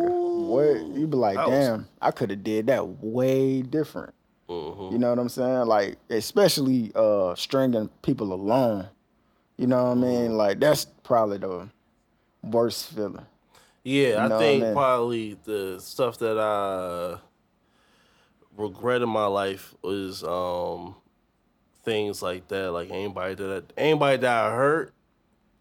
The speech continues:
Speaker 2: and then, like, I felt, and then, like, I felt like I was getting over, or, like, I was, or I was acting fresh towards them, whether it was, uh,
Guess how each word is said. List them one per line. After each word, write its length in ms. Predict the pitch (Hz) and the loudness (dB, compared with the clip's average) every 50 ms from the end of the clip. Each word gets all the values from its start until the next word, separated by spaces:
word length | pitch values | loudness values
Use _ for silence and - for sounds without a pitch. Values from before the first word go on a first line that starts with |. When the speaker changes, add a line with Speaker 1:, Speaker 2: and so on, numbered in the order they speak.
| _ _ 107 | _ _ -2
Speaker 2:
and 240 | 113 113 113 110 | -2 0 0 0
then, 140 | 113 113 110 | 0 2 2
like, 200 | 110 107 104 98 | 2 2 0 0
I 120 | 98 101 101 | -2 -4 -4
felt, 600 | - - - 123 117 113 107 101 - - - - | -6 -6 -2 0 2 4 4 4 2 0 -4 -6
and 140 | 98 101 | -4 -2
then, 180 | 104 104 101 98 | 0 0 0 0
like, 160 | 95 95 98 | 0 0 -2
I 100 | 101 104 | -4 -6
felt 240 | - - - 123 113 | -4 -2 0 0 2
like 140 | 104 95 107 | 2 2 0
I 120 | 104 101 | 0 0
was 140 | 95 95 92 | -2 -4 -6
getting 320 | - 110 104 98 101 104 | -6 -6 -4 -4 -2 0
over, 400 | 110 107 107 101 95 90 95 104 - _ _ _ _ _ _ _ _ _ _ _ | 0 0 0 -2 -4 -8 -12 -12 -14 _ _ _ _ _ _ _ _ _ _ _
or, 120 | - 95 92 | -6 -4 -2
like, 120 | 92 95 | -2 0
I 120 | 101 101 98 | 0 0 -2
was, 200 | 95 95 98 - - | -2 -4 -8 -12 -10
or 260 | - 101 101 101 104 | -8 -6 -4 -2 -2
I 140 | 107 107 104 | -2 -2 -2
was 100 | 95 98 | -4 -4
acting 240 | 101 98 - 92 95 | -8 -10 -10 -12 -14
fresh 480 | - - 117 110 104 101 - - - _ _ _ _ _ _ | -10 -4 -2 -2 -2 -2 -4 -10 -18 _ _ _ _ _ _
towards 320 | - - 110 107 101 95 101 | -6 -2 -2 0 -2 -2 -6
them, 120 | 95 98 | -8 -6
whether 300 | 104 107 107 101 107 107 | -4 -4 -2 -2 -2 -2
it 100 | 107 104 | -2 -2
was, 340 | 98 98 95 92 95 - - _ _ _ _ _ _ _ _ _ _ _ - | -4 -6 -8 -10 -10 -14 -18 _ _ _ _ _ _ _ _ _ _ _ -6
uh, 420 | 98 95 92 92 90 - 78 80 | -4 -2 0 0 -2 -4 -6 -10